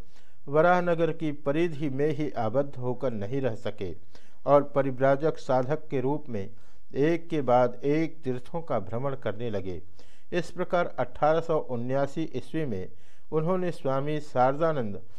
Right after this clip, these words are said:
आदि के साथ ऋषिकेश में तपस्या की तथा अगले वर्ष गर्मियों में गंगोत्री आदि तीर्थों का दर्शन करने गए।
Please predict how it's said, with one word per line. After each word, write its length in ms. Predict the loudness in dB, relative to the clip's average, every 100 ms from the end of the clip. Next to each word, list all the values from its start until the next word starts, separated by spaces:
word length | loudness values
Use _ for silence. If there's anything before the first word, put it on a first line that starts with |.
| -4 -4 2
आदि 320 | 4 4 2
के 180 | -2 -2
साथ 280 | -2 -2 -2 -4
ऋषिकेश 680 | -4 -2 -2 -2 -2 -2 -4 -4 -4 -4
में 180 | -2 -2
तपस्या 500 | -2 -2 -2 0 0
की 340 | 0 -2 -4 -4 -4 -2
तथा 220 | 0 2
अगले 400 | 2 0 0 0
वर्ष 340 | 2 2 2 -2 -4 -4 -4 -4
गर्मियों 480 | 0 2 2 2 0
में 220 | 0 0
गंगोत्री 800 | 0 0 0 0 0 -2 -2 0 0
आदि 280 | 0 0
तीर्थों 460 | -2 -2 -2 -2 -2
का 180 | -2 0
दर्शन 400 | 0 -2 -2 -2
करने 340 | -2 -2 -2
गए। 260 | 0 0